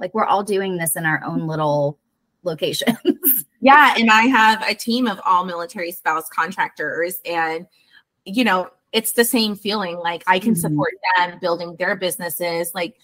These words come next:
Speaker 2: they have different businesses and they do different things for me, but they also do it for other clients. It's just, it's such a blessing to be able to pay it forward and
Speaker 1: It
Speaker 2: to
Speaker 1: is.
Speaker 2: help our community grow and, you know, generate revenue and just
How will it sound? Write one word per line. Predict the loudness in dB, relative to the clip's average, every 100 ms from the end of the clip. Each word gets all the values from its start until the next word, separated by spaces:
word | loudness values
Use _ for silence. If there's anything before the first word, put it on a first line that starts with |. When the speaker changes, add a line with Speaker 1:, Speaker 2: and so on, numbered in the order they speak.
| _ _
Speaker 2:
they | 4 4
have | 6 4
different | 2 -4 -4
businesses | 0 0 -2 -4 0 2 2 0
and | -4
they | 0 0
do | 0 0 0 -4
different | -8 -6 -8
things | -8 -8 -6
for | -4 -4
me, | -4 -4 -6
but | -6
they | 2
also | 2 2 -2
do | -2
it | -4
for | -4
other | -8
clients. | -6 -4 -6 -8
It's | -8
just, | -10 -8
it's | -6
such | -2 -2
a | -2 -8 2
blessing | 4 4 0
to | -2
be | 0
able | 0
to | -2
pay | -6
it | -6
forward | -2 2 2 2
and | -2 -14 _ -12 -6
Speaker 1:
It | -2
Speaker 2:
to | 0
Speaker 1:
is. | 2 2 2 4
Speaker 2:
help | 4 6
our | 6 6
community | 4 -2 -2 -6 -8
grow | -8 -4 -2 -2 -2 -2 -2
and, | -4 -4 -6 -10 -14 -20 -20 -6
you | -2
know, | 0 0
generate | 0 0 -2 0
revenue | 0 0 -2 -6 -6 -6 -6
and | -8
just | -8 -8 -10